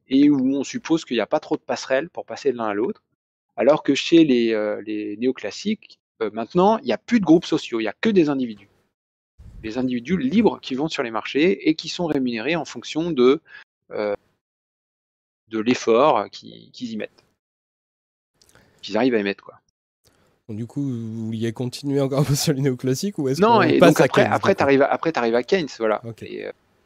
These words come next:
Speaker 1: Keynes, lui, ce qui, ce qu'il apporte dans le, dans le game,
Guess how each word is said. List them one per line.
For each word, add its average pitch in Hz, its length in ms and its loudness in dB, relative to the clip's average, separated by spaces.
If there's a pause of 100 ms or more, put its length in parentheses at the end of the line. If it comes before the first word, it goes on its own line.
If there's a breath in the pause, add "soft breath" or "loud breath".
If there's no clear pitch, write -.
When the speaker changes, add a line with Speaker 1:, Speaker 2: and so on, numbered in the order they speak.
(200)
Speaker 1:
Keynes, 165 260 0 (100)
lui, 156 200 -6
ce - 100 -16
qui, 110 240 -4
ce - 80 -14
qu'il 110 160 -8
apporte 131 500 -4
dans 110 200 -8
le, 101 220 -6
dans 98 140 -12
le 98 100 -16
game, 165 360 0